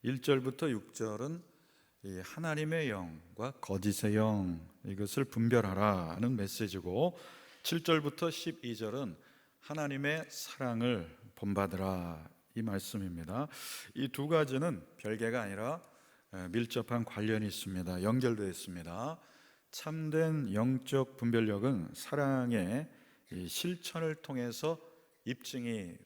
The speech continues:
되기 때문입니다. 우리는 올바른 분별력을 가지고 하나님의 사랑을, 예, 삶으로 나타내는, 에, 그러한 사람들로 부르심을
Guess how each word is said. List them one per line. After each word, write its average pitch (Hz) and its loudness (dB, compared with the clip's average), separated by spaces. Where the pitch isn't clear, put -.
되기 98 -2
때문입니다. 76 -4
우리는 135 4
올바른 139 8
분별력을 117 2
가지고 92 -4
하나님의 131 4
사랑을, 123 0
예, 90 -4
삶으로 156 -2
나타내는, 120 -6
에, 92 -10
그러한 120 -6
사람들로 117 -2
부르심을 110 4